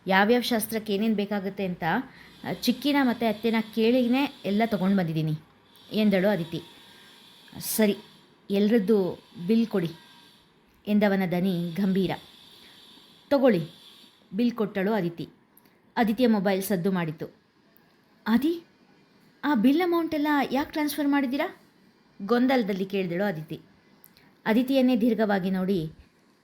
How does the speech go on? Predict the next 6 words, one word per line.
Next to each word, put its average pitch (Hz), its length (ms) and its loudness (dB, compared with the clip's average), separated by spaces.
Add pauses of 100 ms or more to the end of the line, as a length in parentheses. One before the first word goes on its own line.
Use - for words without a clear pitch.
"ಲೆಕ್ಕ 202 320 -4 (460)
ಯಾವಾಗ್ಲೂ 202 420 0
ಪಕ್ಕಾ 202 340 -6
ಇರ್ಬೇಕು" 175 520 -2 (440)
ಎಂದು 214 220 2
ಹೇಳಿ 196 520 0